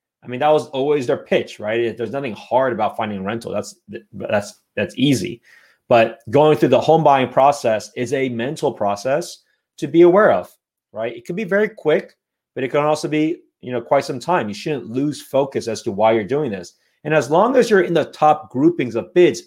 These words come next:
you will get a home. Now, if you're making lowball bids or you're making uneducated bids, you almost might as well not even look, quite frankly. I mean, I tell buyers straight up this answer, like,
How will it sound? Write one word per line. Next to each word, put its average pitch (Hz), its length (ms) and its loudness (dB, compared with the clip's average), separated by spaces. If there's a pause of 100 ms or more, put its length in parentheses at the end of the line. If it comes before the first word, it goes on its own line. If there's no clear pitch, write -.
(220)
you 139 220 0
will 147 260 4
get 131 160 2
a 113 60 0
home. 107 360 -2 (380)
Now, 120 420 0
if - 100 -18
you're 151 100 -2
making 160 400 -2
lowball 143 560 2
bids 127 300 -2
or 123 80 -8
you're 117 100 -2
making 120 340 -4
uneducated 139 800 -4
bids, 131 380 -6 (460)
you 185 160 4
almost 247 220 4
might 208 140 4
as 185 100 4
well 196 120 4
not 151 200 2
even 143 140 -4
look, 120 320 -4 (140)
quite 117 180 -6
frankly. 101 520 -12 (180)
I 131 60 -10
mean, 131 140 -2
I 131 60 -2
tell 165 180 4
buyers 131 380 4
straight 120 300 0
up 120 160 4
this 107 180 -4
answer, 120 380 -6
like, 104 260 -6